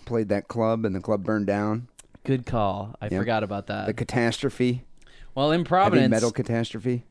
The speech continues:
Speaker 2: in Providence, a former inmate at, uh, the adult correctional institution, uh, who accused a guard of abuse,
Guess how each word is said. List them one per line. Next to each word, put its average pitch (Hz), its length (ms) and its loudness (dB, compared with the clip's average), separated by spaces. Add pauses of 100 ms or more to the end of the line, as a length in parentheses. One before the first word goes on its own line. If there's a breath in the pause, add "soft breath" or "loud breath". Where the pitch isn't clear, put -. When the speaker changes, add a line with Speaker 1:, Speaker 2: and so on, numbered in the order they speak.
(120)
Speaker 2:
in 143 140 0
Providence, 175 520 2
a 127 60 0
former 170 480 2
inmate 143 500 4
at, 113 320 2
uh, 113 220 2
the 113 140 0
adult 135 320 0
correctional 135 500 0
institution, 117 840 -4 (580 soft breath)
uh, 110 380 2
who 139 120 0
accused 196 500 0
a 147 40 6
guard 143 380 4
of 123 100 0
abuse, 123 680 0